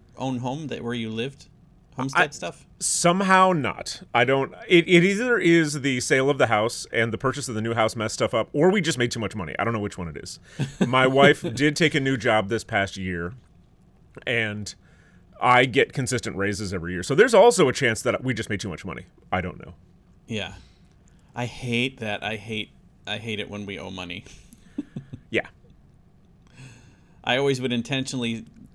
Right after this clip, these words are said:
Speaker 1: um, when I was getting a W two, and Kayla does the same thing, put zero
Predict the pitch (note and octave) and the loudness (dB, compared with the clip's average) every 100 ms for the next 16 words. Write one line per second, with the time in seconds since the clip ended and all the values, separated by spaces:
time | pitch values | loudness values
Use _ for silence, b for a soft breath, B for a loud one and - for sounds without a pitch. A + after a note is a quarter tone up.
0 | - A2 G#2 G2+ G2+ - _ - B2+ A#2 | -8 -4 -4 -6 -10 -16 _ -10 -6 -4
1 | A#2 G#2+ A2+ A2+ G#2 G#2+ G#2 G2+ A#2 G#2 | -4 -6 -6 -6 -6 -6 -8 -8 -6 -4
2 | G2+ - A2 G#2 G#2 - - G#2+ G2+ A2 | -6 -6 -6 -4 -6 -8 -8 -6 -6 -8
3 | - B2 G#2 G2+ A#2 A#2 A2 G#2+ | -8 -10 -8 -4 -2 -2 -2 -4